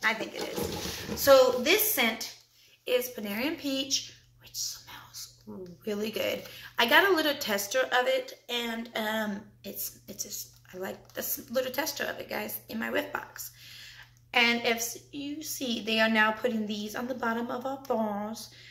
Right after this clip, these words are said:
They started with the scents of the month. So yeah, really cute, right? Okay. So before I read the descriptions, let's just see what I can smell, because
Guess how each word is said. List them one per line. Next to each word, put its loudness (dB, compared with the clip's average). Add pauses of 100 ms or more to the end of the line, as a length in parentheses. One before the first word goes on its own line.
(160)
They 4
started 4
with -2
the 0
scents -2
of -4
the 0
month. 0 (920)
So -10
yeah, -6 (320)
really 0
cute, -6
right? -4 (480)
Okay. -8 (880)
So 6
before 0
I 4 (160)
read -2 (180)
the -4
descriptions, -2
let's -6
just -8
see -8
what -6
I -4
can -10
smell, 0
because -4